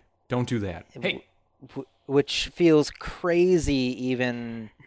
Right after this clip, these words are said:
Speaker 2: I mean, this is around the same time. Like, I don't know how you feel about, uh,
Speaker 1: <laughs>
Speaker 2: what's that Pixar movie? The one that, that I f-, that
Speaker 1: Up.
Speaker 2: No, the other
Speaker 1: A
Speaker 2: one.
Speaker 1: Bug's Life.
Speaker 2: No, the other one. <laughs>
Speaker 1: Cars two.
Speaker 2: <laughs>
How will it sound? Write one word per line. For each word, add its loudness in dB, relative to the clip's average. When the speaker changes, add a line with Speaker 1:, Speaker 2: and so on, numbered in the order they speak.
Speaker 2:
I -18
mean, -10
this -2
is -6
around 2
the -8
same -6
time. -6
Like, -2
I 4
don't 0
know 2
how 2
you 2
feel -4
about, 0
uh, -6
Speaker 1:
<laughs> -20
Speaker 2:
what's -8
that 2
Pixar -6
movie? -14
The -12
one -8
that, -8
that -6
I -6
f-, -12
that -6
Speaker 1:
Up. -6
Speaker 2:
No, -2
the -2
other 0
Speaker 1:
A -2
Speaker 2:
one. -10
Speaker 1:
Bug's -2
Life. -8
Speaker 2:
No, -2
the -2
other -4
one. -10
<laughs> -6
Speaker 1:
Cars 0
two. -4
Speaker 2:
<laughs> 6